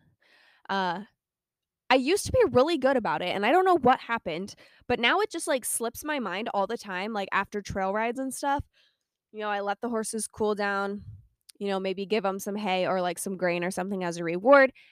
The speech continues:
and then I chill out, and then once the horses are already in the trailer, I'm like, "Crap, I didn't pick their feet out, you know,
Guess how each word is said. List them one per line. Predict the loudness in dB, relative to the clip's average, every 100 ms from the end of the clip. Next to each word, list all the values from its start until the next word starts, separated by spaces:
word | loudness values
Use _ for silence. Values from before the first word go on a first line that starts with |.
| _ -10
and | -8 -8
then | -8 -8
I | -8 -8
chill | -6 -4 4
out, | 6 6 2 _ _
and | -6 -4
then | -4 -6 -10
once | -4 -4 -4
the | -8
horses | -6 -6 0 4
are | 6
already | 6 6 4 0
in | -2
the | -2
trailer, | 0 0 2 2
I'm | 2
like, | 0 -4
"Crap, | -4 -4 -4
I |
didn't | -4 -2 -2
pick | -2
their | -4 -6
feet | -6 -4
out, | -2 -4 -6
you |
know, | -6 -8